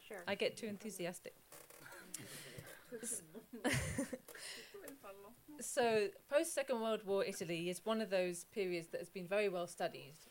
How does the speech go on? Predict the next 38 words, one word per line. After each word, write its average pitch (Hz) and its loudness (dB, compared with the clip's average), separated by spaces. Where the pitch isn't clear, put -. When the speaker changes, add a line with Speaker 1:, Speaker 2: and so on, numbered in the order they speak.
Speaker 2:
It's 185 -4
seen 220 0
as, 196 -2
um, 156 -2
a 175 -8
kind 196 -4
of 165 -8
golden 220 4
age, 190 -2
a, 156 -6
a 190 -14
kind 185 -10
of 156 -8
part 226 0
of 180 -2
the 190 -8
canon 185 -2
of 175 -8
design 170 -2
history. 175 -6
But 220 0
my 226 6
feeling 254 4
has 220 4
always 214 4
been 180 -2
that 190 -6
it's 196 -4
the 202 -10
same 226 0
story 196 0
that 190 -2
gets - -2
told. - -8
And 202 0
that's 180 -2
largely 220 4
about 160 -2